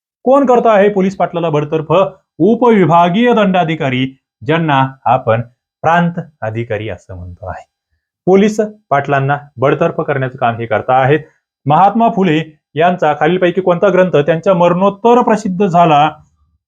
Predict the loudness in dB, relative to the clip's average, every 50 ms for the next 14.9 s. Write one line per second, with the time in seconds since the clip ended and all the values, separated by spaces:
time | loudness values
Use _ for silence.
0 | _ _ -2 -2 0 0 0 0 0 0 0 0 0 0 0 0 0 0 -2 -2
1 | -2 -2 -2 -2 -2 -4 -4 -4 -6 -6 -6 -8 -12 _ _ _ _ _ _ -4
2 | 0 2 2 2 2 2 2 2 2 0 0 0 0 0 0 0 0 -2 -4 -4
3 | -6 -8 -6 -4 -2 0 0 0 0 2 0 0 2 0 0 0 2 2 0 0
4 | -2 -2 -4 -2 -2 -2 0 0 0 0 0 0 -2 -4 -4 -2 -2 -2 -2 0
5 | 0 0 2 2 2 2 0 -2 -2 -2 -2 -4 -4 _ _ _ _ _ _ _
6 | _ _ _ _ _ _ _ _ _ _ -4 -2 0 2 2 2 0 0 -2 -2
7 | -4 -4 -2 -4 -4 -4 -4 -6 -8 -8 -8 -8 -8 -8 -8 -10 -12 -10 -8 -4
8 | -2 0 0 0 0 0 2 2 2 2 0 0 0 2 2 4 2 2 0 -2
9 | -4 -6 -4 -4 -4 -4 -4 -4 -4 -2 -2 -2 -2 -4 -4 -6 _ _ _ _
10 | _ 0 0 0 2 0 -2 -4 -4 -4 -4 -4 -2 -2 -2 -4 -4 -6 -6 -8
11 | -10 -10 -8 -6 -6 -8 -6 -8 -10 -8 -6 -4 -2 -2 -4 -4 -8 _ _ _
12 | _ _ _ _ _ _ _ _ _ _ _ _ _ _ _ _ _ _ _ _
13 | _ _ _ _ _ _ _ _ _ _ _ _ _ _ _ _ _ _ _ _
14 | -4 -2 -2 0 0 0 0 0 0 -2 -4 -6 -8 -10 -10 -10 -10 -12